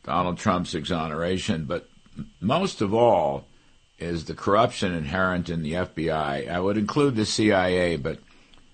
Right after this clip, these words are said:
I'm kind of more focused on the F B I right now with respect to the Russian hoax. There was no evidence of anything done. And <clears throat> I want to get your thought on that.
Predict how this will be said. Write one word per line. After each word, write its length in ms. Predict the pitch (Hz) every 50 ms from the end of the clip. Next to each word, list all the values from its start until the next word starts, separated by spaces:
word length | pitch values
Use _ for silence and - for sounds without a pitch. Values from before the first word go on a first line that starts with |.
| _ _ -
I'm 120 | - 85 87
kind 220 | - 135 123 117
of 60 | 98
more 200 | 95 95 95 95
focused 480 | 87 - 107 101 95 - 90 85 - 92
on 120 | 80 80
the 160 | 80 80 85
F 160 | 87 90 - -
B 160 | 78 80 85
I 180 | 85 85 82
right 280 | 76 71 73 71 71 65
now 260 | 71 76 76 73 69
with 160 | 71 - -
respect 420 | 67 64 - - - 87 85 - -
to 80 | -
the 140 | 67 65 67
Russian 420 | 67 80 82 85 82 - - 64 -
hoax. 480 | 76 90 80 76 71 - - - - -
There 160 | - 73 78 78
was 200 | 85 85 - 87
no 220 | 104 113 120 110
evidence 540 | - 101 107 98 98 92 90 87 82 - -
of 260 | - 78 78 - -
anything 520 | - 87 92 95 90 82 - - 80 71 67
done. 420 | 58 80 82 82 73 62 64 58 - - - - - - - - _ _ -
And 220 | 90 95 95 - - - - - - -
<clears throat> 20 | - - - - - 180 - 131
I 60 | 135
want 200 | 156 190 226 202
to 60 | 175
get 200 | 156 - 117 -
your 120 | 123 110
thought 320 | 110 - 123 113 113 107 98
on 220 | 90 85 82 85
that. 420 | 87 90 87 80 73 71 - -